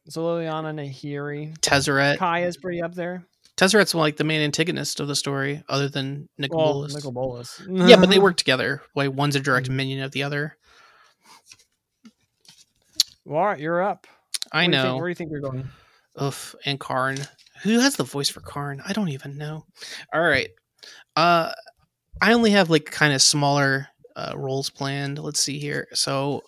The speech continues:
Speaker 2: we need to cover another female. Who do we got?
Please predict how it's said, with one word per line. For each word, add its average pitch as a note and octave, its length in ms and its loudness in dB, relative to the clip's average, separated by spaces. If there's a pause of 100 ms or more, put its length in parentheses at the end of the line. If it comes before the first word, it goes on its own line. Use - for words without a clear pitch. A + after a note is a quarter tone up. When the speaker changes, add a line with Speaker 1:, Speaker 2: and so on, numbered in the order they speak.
(120)
Speaker 2:
we F3 180 -2
need F#3 200 0
to D#3+ 80 -4
cover C#3 600 -4 (400)
another - 300 -14
female. - 840 -10
Who D3+ 60 -6
do D3+ 120 -10
we G2 80 -14
got? - 320 -8